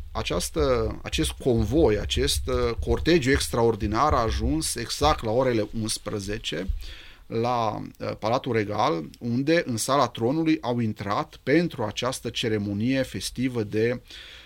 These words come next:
uh, am spune, de întronizare, de acordare, a, de recunoaștere, de investire a patriarhului.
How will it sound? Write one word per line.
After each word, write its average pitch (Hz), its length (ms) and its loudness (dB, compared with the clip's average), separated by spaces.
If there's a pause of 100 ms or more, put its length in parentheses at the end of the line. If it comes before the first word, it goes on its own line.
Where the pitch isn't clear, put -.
(120)
uh, 107 420 2 (180)
am 107 80 -6
spune, 120 220 0
de 120 100 4
întronizare, 117 580 2
de 107 180 0
acordare, 127 880 4
a, 113 420 -2
de 113 100 0
recunoaștere, 117 640 0
de 117 100 0
investire 117 760 0 (140)
a 110 160 -4
patriarhului. 107 840 -2